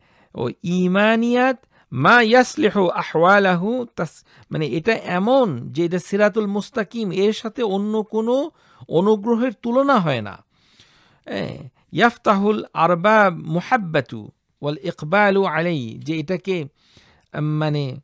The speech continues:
আল্লাহ সুবহানাহু ওয়া তাআলা যত ধরনের সমস্যা, মানে,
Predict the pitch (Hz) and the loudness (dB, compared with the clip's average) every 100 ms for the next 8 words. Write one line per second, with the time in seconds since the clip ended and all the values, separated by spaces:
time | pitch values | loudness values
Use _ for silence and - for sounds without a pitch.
0 | _ _ - 147 170 165 160 160 185 170 | _ _ -10 -4 -4 -4 -6 -4 -4 -4
1 | 165 147 147 151 135 120 160 226 220 190 | -4 -4 -4 -4 -4 -4 -4 -2 -2 -2
2 | 214 214 208 175 - 175 196 - - 165 | -2 -2 -2 -4 -4 -2 -2 -4 -4 -4
3 | 127 - _ _ _ _ _ 120 143 139 | -4 -8 _ _ _ _ _ -4 -4 -2
4 | 127 | -4